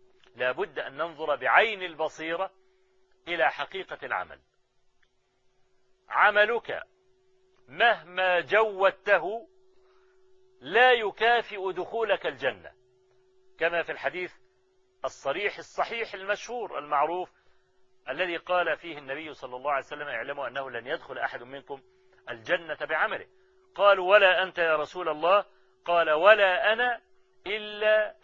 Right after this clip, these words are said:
أن يتغمدني الله برحمته"، إلا أن يتغمدني الله برحمته. يبقى خلاص اغسل إيديك من إيه قصة بقى إن العمل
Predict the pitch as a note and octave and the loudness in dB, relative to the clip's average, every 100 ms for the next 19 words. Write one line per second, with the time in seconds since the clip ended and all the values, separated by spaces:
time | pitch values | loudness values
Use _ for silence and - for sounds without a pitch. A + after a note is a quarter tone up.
0 | F3+ G3+ F3+ E3 D3 D3+ C3 C#3 C3 C#3 | -2 -2 -6 -6 -4 -4 -2 -4 -6 2
1 | G#3+ F#3+ F#3 E3 C#3+ C3 E3+ G#3 G3+ G#3 | 2 4 -2 -4 -12 -2 4 6 4 -2
2 | - _ _ _ C#3 F3+ D3+ D3+ C#3 - | -16 _ _ _ 0 2 0 -2 -6 -8
3 | _ _ _ _ _ _ _ _ - E3+ | _ _ _ _ _ _ _ _ -16 -10
4 | D3+ C3+ B2+ B2 A#2 A#2+ C#3+ D#3+ C3+ B2+ | -4 -4 -4 -10 -6 -4 -2 -4 -8 -4
5 | D#3 F#3+ G3+ - _ _ _ F#3+ G3 - | 0 0 -4 -14 _ _ _ -4 -2 -2
6 | B2+ - - _ _ _ G#3 G#3+ A3 A#3 | -10 -14 -20 _ _ _ -4 -2 2 4
7 | F3 - G3+ F#3 D#3 D3+ D#3 F3+ - C#3 | 4 2 -6 -6 -8 -14 -6 -6 -6 -12
8 | C#3 F3 E3+ _ _ - G3+ - D#3+ D#3 | -8 -8 -8 _ _ -2 -2 -2 -4 2
9 | F3+ F3+ D3+ D#3 C#3+ C#3 F3+ E3+ | 4 2 0 -4 2 2 2 -2